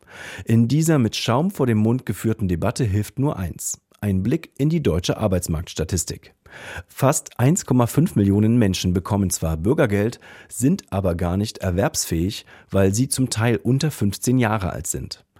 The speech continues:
Darüber hinaus können mehr als eine halbe Million Bürgergeldempfänger nicht arbeiten, weil sie ihre Kinder betreuen. Diesen Menschen würde eine Ganztagsbetreuung für ihre Kinder somit mehr helfen als eine angedrohte Kürzung von Zahlungen.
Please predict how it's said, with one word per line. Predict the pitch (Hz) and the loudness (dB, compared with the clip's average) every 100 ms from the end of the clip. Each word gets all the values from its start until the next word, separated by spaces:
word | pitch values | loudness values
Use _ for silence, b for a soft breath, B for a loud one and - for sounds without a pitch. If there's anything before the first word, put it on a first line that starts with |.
| B B B | B B B
Darüber | - 95 101 90 | 0 2 4 4
hinaus | 90 95 156 170 | 4 2 0 -2
können | - 104 101 | 0 2 4
mehr | 107 160 | 4 2
als | - | -2
eine | 73 92 85 | -4 -4 -2
halbe | 113 175 185 | 0 0 2
Million | 180 160 123 101 82 101 | 2 2 2 0 -2 -4
Bürgergeldempfänger | - 117 92 85 82 87 87 90 | -2 0 0 -4 -6 -6 -2 0
nicht | 92 143 - - | 0 0 -4 -4
arbeiten, | 92 85 82 92 123 B B - | -2 -2 -2 -4 -6 B B 0
weil | 98 | 0
sie | 98 | 2
ihre | 113 110 | 0 0
Kinder | - 160 131 | 0 2 2
betreuen. | 80 - 87 71 101 92 _ B B B B B - | 0 -2 -4 -6 -8 -14 _ B B B B B 2
Diesen | 143 170 123 | 4 6 6
Menschen | 98 147 - 117 98 | 4 2 0 0 2
würde | 104 - | 2 2
eine | 95 85 | 0 -2
Ganztagsbetreuung | 95 127 - - 85 - 95 - 90 87 | 0 -2 -2 -2 -4 -4 -8 -4 -2 -2
für | 87 92 | -2 -2
ihre | 87 | -2
Kinder | 85 - 151 151 | -4 -2 0 0
somit | 113 110 107 101 | 0 0 0 0
mehr | 98 139 | 0 2
helfen | 151 127 123 131 - | 2 0 0 -4 -2
als | 127 | -2
eine | 110 139 - | 0 -2 0
angedrohte | 156 151 101 98 104 151 | 0 0 0 -2 -2 -4
Kürzung | - 165 160 - 85 | -4 -4 -2 -4 -4
von | - 120 | -4 -4
Zahlungen. | - 131 117 80 71 50 | -4 -2 -2 -2 -6 -10